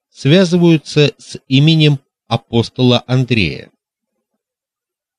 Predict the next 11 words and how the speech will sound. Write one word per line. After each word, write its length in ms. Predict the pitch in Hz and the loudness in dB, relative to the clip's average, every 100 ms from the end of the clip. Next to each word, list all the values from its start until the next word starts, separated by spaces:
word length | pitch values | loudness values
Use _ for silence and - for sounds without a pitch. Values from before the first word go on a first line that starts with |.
| _ _ | _ _
Сведения 680 | - 180 233 185 185 160 143 | -8 0 0 2 0 2 0
эти 440 | - 180 - 165 143 | 0 -4 -2 -2 -2
из 260 | - 147 | -2 -6
какого-то 640 | - 139 - 135 123 127 | -2 -4 0 0 0 0
источника 640 | 120 - 208 - 156 - 123 | -2 0 -4 -2 -4 -2 -4
попали 480 | 120 - 175 165 | -2 -2 0 2
и 320 | 147 - 135 127 | 0 0 -2 -2
в 400 | _ _ _ - | _ _ _ -2
повесть 480 | 151 131 127 - _ | 0 2 -2 -6 _
временных 680 | 117 127 123 117 117 113 - | -2 0 0 0 0 -2 -4
лет. 260 | 123 78 | -4 -4